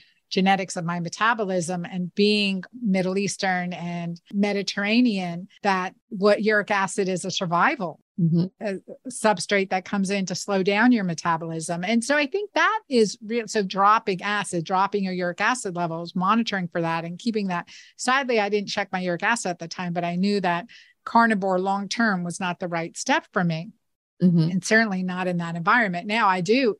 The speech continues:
Speaker 1: spring it in every once in a while, maybe one day to six days, 'cause six days, that's my menopause plans are six days. But it is, you know, it's in cor-, changing that in, but also changing in when you need to establish,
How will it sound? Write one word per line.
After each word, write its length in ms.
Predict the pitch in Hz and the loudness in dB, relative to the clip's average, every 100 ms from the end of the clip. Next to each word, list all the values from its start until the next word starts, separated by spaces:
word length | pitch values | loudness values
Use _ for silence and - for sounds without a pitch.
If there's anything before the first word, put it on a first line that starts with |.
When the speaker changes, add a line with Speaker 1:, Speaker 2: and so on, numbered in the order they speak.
| - | -8
Speaker 1:
spring 400 | - - 196 196 | -12 2 4 4
it 100 | 185 | 2
in 320 | 208 226 185 | 2 0 0
every 240 | 175 175 175 | -4 -6 -8
once 260 | 175 165 | -8 -10
in 60 | 180 | -6
a 60 | 180 | 2
while, 360 | 214 180 180 - - - - | 4 4 0 -10 -20 -16 -2
maybe 300 | 185 190 180 | 2 4 4
one 240 | 175 185 | 4 2
day 240 | 180 185 180 | 2 2 0
to 100 | 175 | -2
six 380 | - 302 - - | -4 -8 -6 -4
days, 340 | 175 180 214 | -2 -2 -6
'cause 220 | 196 185 | -10 -8
six 200 | 208 196 | -8 -8
days, 280 | - 185 180 | -6 -6 -4
that's 320 | 185 185 - | -6 -8 -8
my 300 | 190 175 175 185 | -6 -6 -6 -4
menopause 720 | 185 240 240 - 175 170 - | 2 4 2 2 -2 -2 -6
plans 480 | - 170 170 196 190 | -10 -8 -6 -8 -8
are 80 | |
six 340 | 165 - 175 - | -8 -8 -10 -8
days. 480 | 202 214 185 185 - - | -6 -4 -6 -8 -16 0
But 320 | 220 208 208 - _ _ | 2 2 -2 -12 _ _
it 220 | 262 247 240 | 4 6 6
is, 340 | 233 226 - - | 4 2 0 0
you 140 | 226 | 2
know, 100 | 214 | 4
it's 220 | 208 202 | 2 0
in 140 | 214 202 | -4 -4
cor-, 320 | - 233 240 | -2 -2 0
changing 500 | - 220 220 208 202 | -2 0 0 0 0
that 200 | 185 185 | 0 2
in, 220 | 247 254 | 2 2
but 140 | 202 208 | 0 -2
also 340 | 226 - 254 | -2 -2 -4
changing 460 | 190 214 202 196 214 | -4 -2 -2 -2 -2
in 220 | 226 190 | -4 -4
when 180 | 202 214 | -4 -2
you 140 | 226 | 0
need 260 | 202 196 - | -2 -4 -6
to 100 | 185 | -10
establish, 720 | - 202 196 196 190 185 | -4 0 2 0 -4 -4